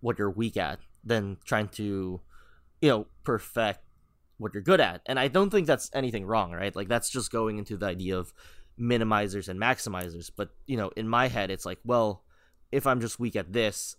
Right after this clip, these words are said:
I-, I'll get a lot more out of it if I actually just do it, you know? And that's sort of where, like, my vod analysis came in. Like, a few, you know, like, last year or so, you know, within the last year, where I, you know, I really didn't do von analysis, even though I always recorded my sets,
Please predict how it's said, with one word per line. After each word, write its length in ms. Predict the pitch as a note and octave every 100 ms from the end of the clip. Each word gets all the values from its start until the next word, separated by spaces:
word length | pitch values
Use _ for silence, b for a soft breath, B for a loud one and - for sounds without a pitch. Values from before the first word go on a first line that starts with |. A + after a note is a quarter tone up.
| _ -
I-, 140 | E2+
I'll 180 | A#2 C3+
get 120 | B2+
a 40 |
lot 260 | A2+ G#2 -
more 160 | G2 F#2+
out 200 | G2+ F#2+
of 120 | D#2+
it 140 | E2+
if 120 | F2
I 100 | F#2
actually 280 | F2 F2 F2+
just 220 | E2+ -
do 180 | G2+ F#2+
it, 140 | G1+ -
you 120 | G2
know? 280 | F#2 G2 B2 - b b b
And 140 | A2+
that's 160 | G#2+ -
sort 140 | A2+
of 100 | G2+
where, 160 | G#2+ G#2
like, 240 | G2 -
my 180 | A2 G#2
vod 260 | G2 A#2 C3+
analysis 440 | E2 - - -
came 260 | - F2 F2
in. 160 | E2+
Like, 440 | E2 E2+ F2+ - - _ - -
a 40 | A2
few, 600 | G#2+ G#2 G2 F#2+ F#2 -
you 100 | A#2+
know, 100 | F#2
like, 160 | F2+ -
last 340 | F2 F#2+ - F#2+
year 260 | G#2+ D#2+
or 60 | E2+
so, 240 | - C#2+ - A#1
you 140 | G#2
know, 180 | F#2 E2
within 260 | G#2 G2+ F#2+
the 80 | F2+
last 280 | F2+ - F#2+
year, 380 | F#2+ A#1+ G#2 -
where 340 | G#2 F#2+ F2+ - b b b b -
I, 180 | G2+ G2+
you 140 | A#2
know, 80 | G#2
I 40 |
really 280 | G2+ C3 D3+
didn't 240 | G#2+ B2+ A2+
do 140 | A2+
von 180 | F#2+ F2+
analysis, 480 | F2 E2+ F#2+ F2+ -
even 220 | G2 G2
though 140 | F#2
I 120 | F#2
always 240 | F#2 F#2+ -
recorded 380 | - G2 F#2+ F2
my 120 | F2
sets, 420 | - A2 G2